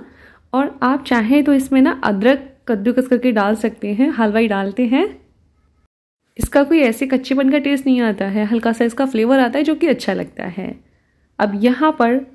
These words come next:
आपको सिर्फ जीरा और अदरक डालनी है। और उसके बाद में एक बहुत ज़रूरी टिप है कि आपको ना इसे हल्का सा पानी की छींटा लगाना, यानी कि आप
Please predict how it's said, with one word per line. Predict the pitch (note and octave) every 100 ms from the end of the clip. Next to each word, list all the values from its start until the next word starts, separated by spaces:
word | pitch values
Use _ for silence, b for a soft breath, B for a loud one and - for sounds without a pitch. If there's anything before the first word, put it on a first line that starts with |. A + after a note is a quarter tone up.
| _ _
आपको | G3+ G3 A3
सिर्फ | A3+ A#3+ C4+ C4
जीरा | - G3+ A#3+
और | D4+ C4+ -
अदरक | G3 A3+
डालनी | A3 G3+ F#3+ G3
है। | G3 G4 B4 b b b b
और | - A3+ -
उसके | - - C#4+
बाद | A3+ F3+ D#3+
में | F#3+ G3+ C4 B B B B
एक | C4+ A#3+ G3+
बहुत | G#3+ C4 A#3
ज़रूरी | F#3 F3 F3
टिप | - - -
है | - - _ b b b b -
कि | F#4 - -
आपको | A3+ A#3+ - G4
ना | C4+ F#3+ G3 B3+ _
इसे | C4 C4 A3+ G3+ A3 A3 _ _ _ _ _ _ -
हल्का | F4 G#4 F#4 C#4+
सा | C4+ G#3+ A#3+
पानी | C4 G3+ G3
की | A3
छींटा | C4 G#3 G#3+
लगाना, | F#3 E3 F3 F3+
यानी | G#3 G#3+ G#3+
कि | C4
आप | C4